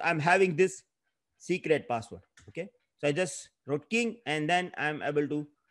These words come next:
log in. Yeah. So yeah, Juniper have some better option to roll back. Yes, it has. But right now we'll talk about, uh, Cisco only, Mohit bhai. Yeah. So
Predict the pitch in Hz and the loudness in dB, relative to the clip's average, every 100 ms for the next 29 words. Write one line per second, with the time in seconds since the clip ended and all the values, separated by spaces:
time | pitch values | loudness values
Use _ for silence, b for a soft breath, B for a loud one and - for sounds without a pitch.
0 | - 120 127 98 92 _ _ - 135 165 | -8 -4 -4 -4 -16 _ _ -10 -10 -10
1 | _ _ _ _ - 180 185 185 156 _ | _ _ _ _ -6 0 2 0 -2 _
2 | _ 127 151 156 135 202 220 190 196 185 | _ -2 0 2 2 2 2 2 4 4
3 | 185 180 180 160 147 175 180 180 - 175 | 4 0 -4 0 0 2 2 0 -2 -6
4 | 165 160 165 160 151 143 151 143 135 151 | -2 2 2 2 0 0 -2 -2 0 4
5 | 180 147 156 135 _ _ _ - 151 214 | 4 4 -2 -4 _ _ _ 0 2 6
6 | 233 233 208 208 196 190 180 170 165 151 | 8 10 8 8 6 6 8 8 6 2
7 | 147 147 139 143 _ - - 180 - 151 | 0 2 0 -6 _ -8 0 0 2 0
8 | 131 113 98 _ - 143 156 117 117 90 | 0 -4 -10 _ -2 4 4 2 -2 -6
9 | - - 147 - _ _ _ _ _ _ | -14 -8 -8 -8 _ _ _ _ _ _
10 | - 180 196 202 | -2 4 4 4